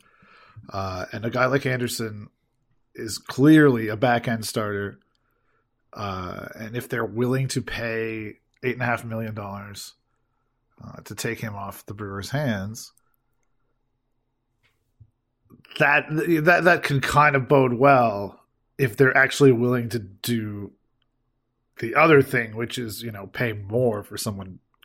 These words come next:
good. Uh,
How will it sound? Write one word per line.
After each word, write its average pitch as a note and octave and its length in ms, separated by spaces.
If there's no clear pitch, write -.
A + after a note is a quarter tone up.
good. G#2+ 400
Uh, F#2+ 640